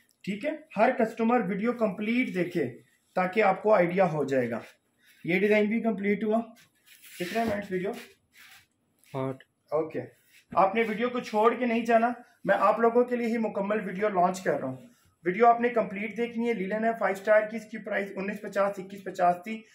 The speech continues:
Speaker 1: अब आपको बहुत कम price में दूंगा, ठीक है। चलिए ये देख लो, Front है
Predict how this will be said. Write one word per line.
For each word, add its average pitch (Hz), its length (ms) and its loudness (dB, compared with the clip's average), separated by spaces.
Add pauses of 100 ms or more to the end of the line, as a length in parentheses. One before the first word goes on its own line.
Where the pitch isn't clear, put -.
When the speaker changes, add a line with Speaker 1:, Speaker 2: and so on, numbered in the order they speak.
(140)
Speaker 1:
अब 202 160 6
आपको 214 280 2
बहुत 180 340 -4
कम 202 180 0
price 175 280 0
में 170 120 -8
दूंगा, 131 340 -4 (1120)
ठीक 170 180 -4
है। 277 160 -4 (440)
चलिए 247 320 -4 (1040)
ये 180 180 2
देख 143 260 0
लो, 131 80 -2 (460)
Front 175 240 0
है 269 100 2